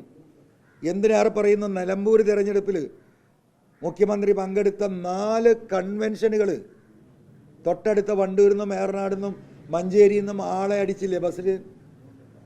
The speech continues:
മുഖ്യമന്ത്രി പോകുന്നിടത്ത് മുമ്പുണ്ടായിരുന്ന ജ-, ജനങ്ങളെ എന്താ ഇപ്പൊ കാണാതാവുന്നത്?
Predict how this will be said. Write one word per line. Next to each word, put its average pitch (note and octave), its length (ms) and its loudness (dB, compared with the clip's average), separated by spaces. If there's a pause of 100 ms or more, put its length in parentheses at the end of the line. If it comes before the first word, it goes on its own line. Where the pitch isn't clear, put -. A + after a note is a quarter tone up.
(1300)
മുഖ്യമന്ത്രി G#3+ 520 4
പോകുന്നിടത്ത് G3+ 600 2
മുമ്പുണ്ടായിരുന്ന G3 640 -2 (540)
ജ-, F#3 200 -2
ജനങ്ങളെ F#3+ 440 -2 (160)
എന്താ F3+ 240 -4
ഇപ്പൊ F#3+ 120 -6 (100)
കാണാതാവുന്നത്? F#3+ 720 -2